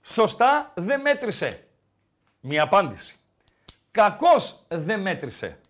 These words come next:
Δεύτερη απάντηση. Είναι στην κρίση του διαιτητή. Η τρίτη απάντηση.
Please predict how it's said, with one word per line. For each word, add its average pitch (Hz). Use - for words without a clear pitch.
Δεύτερη 127
απάντηση. -
Είναι 285
στην 226
κρίση 254
του 247
διαιτητή. 254
Η 135
τρίτη 135
απάντηση. 110